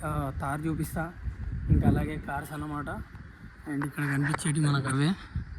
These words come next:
ఇప్పుడు కనిపిస్తుంది కదా బులెరో ఒకటి, పోలీస్, ఆ, పోలీస్ అని రాసింది, ఇది ఒకటి. ఆ, ఇదొక, ఇది స్కార్పియో. And ఇదన్నమాట. ట్రాక్టర్స్ అయితే ఇగో ఇలా ఉన్నాయి.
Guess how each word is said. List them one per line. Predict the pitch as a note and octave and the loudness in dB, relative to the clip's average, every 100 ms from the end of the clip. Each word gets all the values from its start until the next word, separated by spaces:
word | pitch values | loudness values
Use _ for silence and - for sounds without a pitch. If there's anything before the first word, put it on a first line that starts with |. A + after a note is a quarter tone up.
| - - - - | -12 -14 -14 -2
ఇప్పుడు | - C#3+ | 8 12
కనిపిస్తుంది | D3+ E3 - D3+ | 12 12 12 12
కదా | C#3+ D3 | 12 10
బులెరో | C#3 D3 D3 C#3+ | 12 12 12 10
ఒకటి, | C3 C3 E3+ - | 8 4 2 4
పోలీస్, | D3 D3+ C#3+ D#3 | 6 8 6 4
ఆ, | C#3 C#3 - | 2 2 2
పోలీస్ | D#3 D3 D3+ | 4 6 6
అని | C#3+ | 6
రాసింది, | C3+ C3+ C3+ | 6 6 4
ఇది | C#3 | 4
ఒకటి. | C#3 C#3 G3 - - - - - - - - D#3 C#3+ | 2 2 2 0 -6 -8 -8 -10 -6 -4 6 10 12
ఆ, | C#3+ | 12
ఇదొక, | D3 C#3+ D3 D3+ C#3+ C#3 C#3 - - - - - - - - - - - | 12 12 12 10 10 8 6 6 4 2 0 0 0 -4 -10 -12 -10 6
ఇది | E3 C#3+ | 8 8
స్కార్పియో. | - D3+ C#3+ D#3+ F3 F3 - - | 8 8 10 8 8 4 -6 0
And | C#3+ C#3 | 4 6
ఇదన్నమాట. | C#3+ D3+ D3 C#3 C3+ G#3 - - - - - - - - | 8 8 8 8 6 2 -2 -14 -14 -16 -14 -14 -6 8
ట్రాక్టర్స్ | D#3 D#3+ E3+ D3+ | 8 10 8 8
అయితే | D#3 D3 | 8 10
ఇగో | D#3+ C#3 | 10 10
ఇలా | B2+ B2 | 8 8
ఉన్నాయి. | B2 C3+ | 8 6